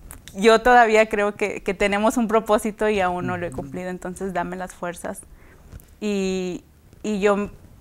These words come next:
Speaker 1: me acordaba de Salmos y de sus promesas. Y yo decía,
Speaker 2: ¿Hay
Speaker 1: "Señor".
Speaker 2: alguna promesa en especial que,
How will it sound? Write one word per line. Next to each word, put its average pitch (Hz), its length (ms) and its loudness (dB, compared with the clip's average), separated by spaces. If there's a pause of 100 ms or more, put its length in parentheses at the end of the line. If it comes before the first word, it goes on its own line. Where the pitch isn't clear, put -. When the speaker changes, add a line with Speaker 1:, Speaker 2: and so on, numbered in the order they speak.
Speaker 1:
me 220 140 2
acordaba 208 500 6
de 196 100 2
Salmos 208 640 2 (560)
y 190 260 -4
de 190 140 4
sus 202 180 -4
promesas. 214 720 0 (1000)
Y 196 100 -4
yo 196 100 -2
decía, 190 260 -2
Speaker 2:
¿Hay 190 140 2
Speaker 1:
"Señor". 147 200 -2
Speaker 2:
alguna 165 320 -2
promesa 127 520 -4
en 147 80 0
especial 131 720 -6
que, 120 420 -6